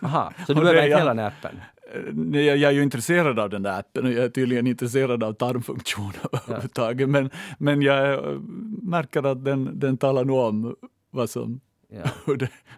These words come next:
Speaker 2: hur det mås.
Speaker 1: Okej, men det här kommer att komma ut på marknaden, men jag, jag måste säga, jag, jag, jag är nu, jag vill säga,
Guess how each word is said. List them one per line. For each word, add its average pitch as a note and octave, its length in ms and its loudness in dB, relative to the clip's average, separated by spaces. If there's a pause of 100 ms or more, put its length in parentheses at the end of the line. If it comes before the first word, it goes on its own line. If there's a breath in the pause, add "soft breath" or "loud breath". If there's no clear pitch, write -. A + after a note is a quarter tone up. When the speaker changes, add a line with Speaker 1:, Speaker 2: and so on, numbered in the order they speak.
Speaker 2:
hur D3+ 80 -4
det C3 140 2
mås. - 680 -4
Speaker 1:
Okej, D3+ 180 0
men E3+ 60 2
det G3 60 4
här A3+ 60 4
kommer F3+ 140 0
att B2+ 60 -2
komma C#3 160 2
ut F#3 80 0
på D3 60 -2
marknaden, D3+ 360 2
men C#3 100 2
jag, F3+ 220 2
jag G#3+ 100 4
måste F#3 200 0
säga, D3+ 380 4
jag, D3 240 -2
jag, C#3+ 300 2
jag D3 180 4
är C#3 60 2
nu, B2 320 2 (800)
jag B2+ 160 -2
vill B2+ 100 2
säga, A#2 280 2